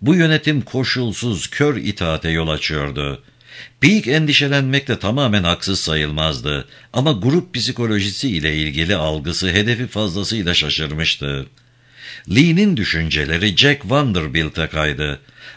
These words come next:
Adam Sia'nın çalışmalarından sorumluydu.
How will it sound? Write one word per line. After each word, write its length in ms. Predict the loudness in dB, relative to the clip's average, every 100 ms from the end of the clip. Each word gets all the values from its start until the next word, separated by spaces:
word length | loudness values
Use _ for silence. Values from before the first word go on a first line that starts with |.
| -4
Adam 360 | 0 2 2 2
Sia'nın 480 | 2 2 2 0 0
çalışmalarından 880 | 0 2 0 0 -2 -2 0 0
sorumluydu. 840 | 0 -2 -4 -2 -2 -2 -2 -4